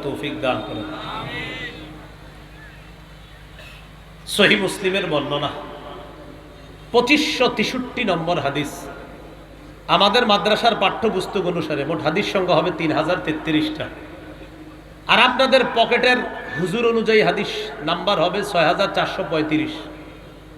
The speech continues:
পকেটে তো একটা লাইব্রেরি নিয়ে ঘুরেন আপনারা অনেকে, এটা মিলান আবার, হুজুরে যে কইতাছে দেখি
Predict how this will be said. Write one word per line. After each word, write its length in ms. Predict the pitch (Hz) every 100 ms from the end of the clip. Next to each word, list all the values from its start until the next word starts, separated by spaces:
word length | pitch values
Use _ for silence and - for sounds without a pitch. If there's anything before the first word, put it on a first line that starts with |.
| - - - -
পকেটে 320 | 160 170 180
তো 80 | 180
একটা 180 | 170 180
লাইব্রেরি 340 | 160 160 165
নিয়ে 160 | 165 165
ঘুরেন 260 | 135 151 143
আপনারা 320 | 135 131 117
অনেকে, 280 | 120 120 123
এটা 120 | 117 135
মিলান 340 | 139 160 160
আবার, 200 | 139 139
হুজুরে 260 | 127 143 160
যে 100 | 160 156
কইতাছে 360 | 160 156 156
দেখি 220 | 147 139